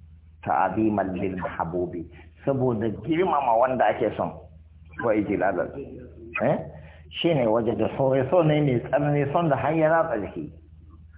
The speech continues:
Hatta kai jiki ya burkuce. تعظيما للمحبوب وإجلالا له وهيبة وغيرة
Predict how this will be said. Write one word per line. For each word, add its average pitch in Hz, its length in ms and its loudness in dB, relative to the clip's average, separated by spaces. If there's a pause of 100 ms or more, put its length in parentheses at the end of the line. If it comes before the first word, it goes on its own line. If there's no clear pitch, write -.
(320)
Hatta 165 480 -2
kai 170 220 4
jiki 123 240 0
ya 110 80 4
burkuce. - 640 -6 (1400)
تعظيما 113 340 2
للمحبوب 98 600 0
وإجلالا 107 500 2
له - 340 0 (340)
وهيبة 139 760 6 (260)
وغيرة 165 640 0